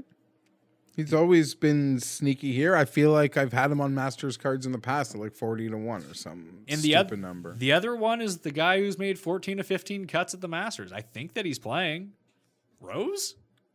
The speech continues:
Speaker 2: Hundred and twenty-five to one? Like, why does he have a worse chance than Paul Casey?
Speaker 1: I'd
Speaker 2: Wha-
Speaker 1: rather Phil.
Speaker 2: You'd rather take Phil than Rose, like, in, as an actual win?
Speaker 1: Oh, no, but I think,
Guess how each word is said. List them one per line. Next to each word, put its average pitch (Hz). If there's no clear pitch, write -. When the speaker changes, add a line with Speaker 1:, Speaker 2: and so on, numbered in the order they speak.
Speaker 2:
Hundred 165
and 185
twenty-five 151
to 143
one? 135
Like, 151
why 190
does 226
he 220
have 220
a 214
worse 175
chance 180
than 165
Paul 165
Casey? 147
Speaker 1:
I'd 160
Speaker 2:
Wha- -
Speaker 1:
rather 139
Phil. 113
Speaker 2:
You'd 143
rather 190
take 233
Phil 156
than 170
Rose, 151
like, 139
in, 151
as 151
an 156
actual 147
win? 180
Speaker 1:
Oh, 269
no, 151
but 147
I 143
think, 131